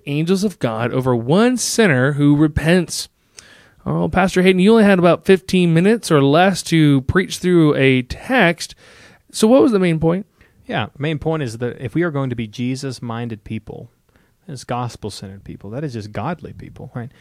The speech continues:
Speaker 2: We must undertake the hard work of going after lost souls and genuinely celebrating when God saves them,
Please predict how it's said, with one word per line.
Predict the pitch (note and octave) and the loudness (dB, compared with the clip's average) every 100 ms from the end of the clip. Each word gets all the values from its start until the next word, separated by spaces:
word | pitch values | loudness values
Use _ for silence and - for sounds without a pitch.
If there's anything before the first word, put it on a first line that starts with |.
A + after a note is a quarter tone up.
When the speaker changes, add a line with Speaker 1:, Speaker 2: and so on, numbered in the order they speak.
| _ _ | _ _
Speaker 2:
We | E3+ | -8
must | F#3 C#3 - | -4 -6 -6
undertake | D#3+ D#3+ C#3 C#3+ | -4 -2 -2 -4
the | C#3+ | -6
hard | A2 C#3 B2+ | -6 -4 -4
work | C3 | -6
of | A2 A#2+ | -8 -8
going | C3+ C#3 | -8 -8
after | B2+ - C#3+ | -10 -10 -8
lost | B2 C#3+ - | -6 -8 -10
souls | - G#2+ G#2+ C#3+ | -10 -10 -10 -12
and | A2+ G#2 | -12 -10
genuinely | A#2+ C#3+ D3+ D3+ C#3+ | -8 -4 -4 -4 -6
celebrating | - C#3 A#2 G#2 G#2 A2 A#2+ | -6 -6 -4 -6 -8 -8 -8
when | A#2+ | -8
God | A#2+ B2+ B2+ | -4 -6 -6
saves | D3 C3 - | -6 -6 -8
them, | G2 | -14